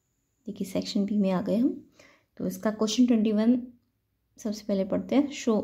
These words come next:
Sohan has put a piece of calcium in the beaker, half filled with water. He observed that it sank down first, but start floating on the water after some time. Give reason." तो सोहन ने क्या किया, कैल्शियम का एक टुकड़ा वाटर में डाला, हाफ फिल्ड वाटर में।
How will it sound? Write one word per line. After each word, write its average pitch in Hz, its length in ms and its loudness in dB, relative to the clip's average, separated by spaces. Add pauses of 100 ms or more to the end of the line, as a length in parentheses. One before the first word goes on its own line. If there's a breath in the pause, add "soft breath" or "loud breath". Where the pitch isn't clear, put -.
Sohan 233 540 2
has 277 260 6
put 240 120 0
a 240 100 0
piece 233 360 0
of 254 100 2 (100)
calcium 190 440 2
in 214 80 0
the 208 80 2
beaker, 226 480 0 (560 loud breath)
half 190 220 0
filled 208 180 0
with 196 180 0
water. 226 480 2
He 233 100 2
observed 208 480 0
that 208 180 2 (220)
it - 240 -6
sank 185 240 0
down 190 220 2
first, 240 260 -2
but 190 140 0
start 208 420 -2
floating 185 400 -2
on 175 140 0
the 170 140 0
water 170 380 -2
after 208 260 -6
some 165 220 -2
time. 202 180 2 (420)
Give 165 120 4
reason." 160 300 -2 (480 loud breath)
तो 208 80 -2
सोहन 233 340 6
ने 233 120 6
क्या 233 200 2
किया, 240 180 0
कैल्शियम 208 520 -2
का 202 500 -4
एक 196 180 -8
टुकड़ा 185 400 0 (720 loud breath)
वाटर 185 220 4
में 185 140 2
डाला, 170 240 2
हाफ 175 320 -2
फिल्ड 175 160 -6
वाटर 175 300 -4
में। 233 280 0